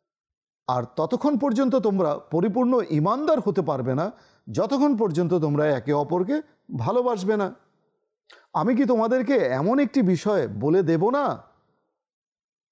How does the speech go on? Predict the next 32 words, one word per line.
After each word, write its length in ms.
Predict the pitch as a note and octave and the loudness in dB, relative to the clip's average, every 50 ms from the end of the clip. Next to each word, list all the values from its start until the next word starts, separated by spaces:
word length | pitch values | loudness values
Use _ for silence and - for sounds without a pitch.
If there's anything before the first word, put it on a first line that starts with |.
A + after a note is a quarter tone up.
| _ _ _ _ - A#2+ | _ _ _ _ -12 -6
যা 180 | G#2 C#3 D3+ | -4 -4 -4
করলে 400 | D#3+ - F#3+ F#3 F#3+ G#3+ A3+ A#3 | -2 -2 0 0 2 2 0 0
তোমরা 340 | A3+ A3+ G#3+ G#3+ G#3+ G#3 E3 | 0 0 0 2 2 2 2
একে 220 | D3 C#3+ C3 E3 F3 | 0 0 0 0 0
অপরকে 360 | F3 E3 D#3+ F3+ F#3 F3 G3 | 0 0 0 -2 0 0 -2
ভালোবাসবে, 640 | E3 C#3+ E3+ F#3 F#3 F#3 G3 F#3+ E3 E3 F3 G#3+ B3 - _ _ _ _ _ _ _ _ _ _ _ _ _ _ _ | -2 -2 0 0 0 0 0 -4 -4 -8 -12 -14 -14 -16 _ _ _ _ _ _ _ _ _ _ _ _ _ _ _
তোমাদের 320 | C3 B2+ C3+ C#3 D3+ D#3+ | -4 -2 0 0 0 0
মাঝে 240 | D3 D3 C#3+ D3+ E3 | 0 0 0 0 0
ভালোবাসা 480 | A#2+ A#2+ C#3 C#3+ D3 D3+ D3 - F3 | 0 0 -2 0 0 -2 -2 -2 -4
বৃদ্ধি 340 | D#3 A2+ C3+ C3 B2 C3+ F3+ | -4 -2 -6 -8 -4 -4 -4
পাবে?" 320 | F3 - F3+ E3 E3+ G#3+ C#4 - _ _ _ _ _ _ _ _ _ _ _ _ - | -2 -2 -4 -4 -6 -10 -12 -14 _ _ _ _ _ _ _ _ _ _ _ _ -12
সাহাবায়ে 420 | - - C3+ B2 C#3 C#3+ D3+ C#3+ | -6 -4 -4 -2 0 0 0 -2
কেরাম 580 | - - B2+ B2 C#3 C#3+ D3 D3+ D3 B2+ A#2 B2 - - | -2 -2 -2 -2 0 0 0 -2 -2 -2 -4 -6 -8 -8
আলাইহিমুর 520 | - D3 E3+ G#3+ A3 F#3 E3+ D#3+ D3 B2+ | -4 -2 -2 -2 -2 -2 -4 -4 -4 -4
রিদওয়ান 400 | B2+ C3 A#2+ G#2 A#2 B2+ B2+ A#2+ | -4 -6 -6 -4 -4 -4 -4 -4
আরজ 360 | A#2 - G2+ A2+ B2+ C3 - - | -6 -8 -6 -6 -6 -6 -8 -8
করলেন, 280 | - B2+ A2+ B2 A#2+ | -8 -8 -6 -6 -6
"ইয়া 240 | A2+ A2 G#2+ B2+ C#3+ | -8 -6 -6 -4 -4
রাসূলুল্লাহ, 640 | D#3 C#3 - - C#3 C3 C3+ B2+ A#2+ A#2+ B2 A#2+ - - _ - - _ _ _ _ | -4 -4 -6 -8 -8 -6 -6 -8 -8 -8 -10 -10 -12 -16 _ -20 -20 _ _ _ _
ইয়া 240 | C3+ C3 E3+ G3+ G#3 | -4 -2 -2 -2 -2
হাবিবাল্লাহ, 880 | - - G#3+ F#3+ A3 B3 B3 - A#3+ G#3+ G3+ F3 D#3+ D3 C3 - - - | -4 -6 -6 -2 -2 -2 0 0 -2 -2 0 -2 -2 -2 -2 -4 -6 -4
আযজা 280 | D3+ G#3 G3 E3 D3+ F#3 | -4 -4 -4 -4 -6 -4
ওয়া 120 | E3 F3+ | -4 -4
জাল্লা 300 | B2+ D3+ F3+ D#3 D3+ D3 | -4 -2 -2 -2 -2 -4
ওয়া 160 | C#3+ B2+ C3+ | -4 -4 -8
সাল্লাল্লাহু 600 | - - E3 D#3 D3 C#3 B2 B2 C3+ C#3 B2+ B2 | -6 -6 -6 -4 -4 -4 -4 -2 -2 -2 -4 -6
তাআলা 380 | A#2+ - B2 B2+ B2+ B2+ B2 B2+ | -8 -8 -6 -4 -4 -2 -2 -2
আলাইহি 320 | C#3+ D#3+ E3 D#3+ A2+ A#2 | -2 -4 -4 -4 -6 -8
ওয়া 340 | A2+ A#2 - - B2+ C#3+ D#3 | -10 -10 -10 -6 -4 -4 -4
আলিহি 220 | D3+ C#3 C#3+ A#2 | -2 -4 -6 -8
ওয়া 140 | A2 A#2 B2+ | -8 -10 -10
সাল্লাম, 500 | A#2 - - D3+ D3 D3+ D3 B2+ A2 G#2+ | -10 -8 -6 -6 -2 -2 -2 -4 -4 -8